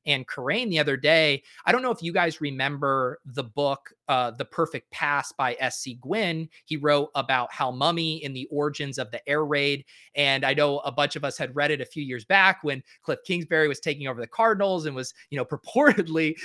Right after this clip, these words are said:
supposed to be bringing the air raid elements to that offense. And, um, my other buddy who read that book with us, he said, "Hey, S C Gwynn has this other incredible book called, uh, Empire of the Summer Moon."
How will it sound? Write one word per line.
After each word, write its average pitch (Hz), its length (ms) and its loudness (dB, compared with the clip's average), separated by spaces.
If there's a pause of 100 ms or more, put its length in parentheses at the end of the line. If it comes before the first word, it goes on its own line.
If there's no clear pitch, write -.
(120)
supposed 190 400 0
to 180 60 -6
be 170 120 2
bringing 170 340 -2
the 151 140 -2
air 151 160 4
raid 156 260 2
elements 147 500 -2 (180)
to 170 100 -4
that 147 180 4
offense. 170 560 0
And, 165 160 -4
um, 143 360 -2 (200)
my 160 360 0
other 254 180 0
buddy 156 260 0
who 151 100 -4
read 151 180 -2
that 147 160 -4
book 277 160 -4
with 202 120 -4
us, 147 120 -2
he 170 80 -12
said, 147 200 -8
"Hey, 202 340 -4 (180)
S 208 200 -2
C 190 140 -6
Gwynn 170 300 -6
has 175 220 -8
this - 240 -8
other 156 340 -2 (300)
incredible 190 480 0
book 170 420 -2 (100)
called, 151 460 -4
uh, 143 240 -2 (100)
Empire 175 600 0
of 147 100 -4
the 147 80 -14
Summer 156 320 -4
Moon." 139 380 -6